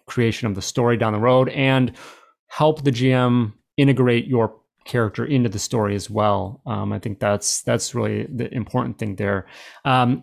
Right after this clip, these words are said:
I'll, I'll touch on this that I, I found in, in some research for the episode. Uh, there's a Reddit post from a while ago by Jim Baby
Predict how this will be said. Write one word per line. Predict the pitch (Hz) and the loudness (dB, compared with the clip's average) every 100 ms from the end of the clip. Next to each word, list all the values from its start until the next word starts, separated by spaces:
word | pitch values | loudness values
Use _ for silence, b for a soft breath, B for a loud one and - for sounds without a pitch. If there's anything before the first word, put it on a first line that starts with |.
| - | 0
I'll, | 139 - | 0 2
I'll | 147 | 0
touch | - 165 151 | 0 0 2
on | 143 | 4
this | 139 135 | 4 4
that | 139 | 2
I, | 123 117 117 127 | 4 2 2 0
I | 113 | -2
found | - 117 117 | 0 0 2
in, | 113 110 | 0 0
in | 120 | -2
some | 101 113 | -2 0
research | 120 117 127 - | 0 0 -2 -4
for | 113 | -6
the | 113 | -6
episode. | 107 - 113 104 104 - | -6 -4 0 0 0 -4
Uh, | 113 104 101 | -4 -2 -2
there's | 110 104 - | -2 -4 -6
a | 151 107 104 101 104 | -4 -2 -2 -4 -4
Reddit | - 139 156 - | 0 2 2 2
post | 139 135 131 | 2 2 0
from | - 117 | -2 0
a | |
while | 113 113 113 | 2 4 2
ago | 104 110 107 104 | 2 2 2 0
by | 104 101 | -2 -4
Jim | 95 120 110 | 0 0 2
Baby | 113 117 113 110 | 2 2 2 -2